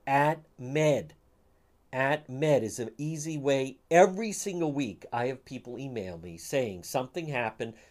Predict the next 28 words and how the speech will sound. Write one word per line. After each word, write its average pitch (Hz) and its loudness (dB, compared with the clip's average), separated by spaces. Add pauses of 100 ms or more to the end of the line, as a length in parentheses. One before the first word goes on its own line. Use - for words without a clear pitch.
someone 127 -2
was 90 -10
hurt 190 8
at 190 6
work, 160 2 (400)
work-related 180 6
injury, 170 -4
what 156 -6
have 143 -2
you. 139 -4 (220)
They 127 0
need 147 -4
to 180 -4
go 180 4
to 170 0
an 165 -2
emergency 139 -6
room. 113 -6
What's 135 2
that 123 -4
place? - -10 (680)
A 139 -4
T 143 -8
M 120 -4
E 117 -8
D, 107 -10
at 127 -2
Med 120 -2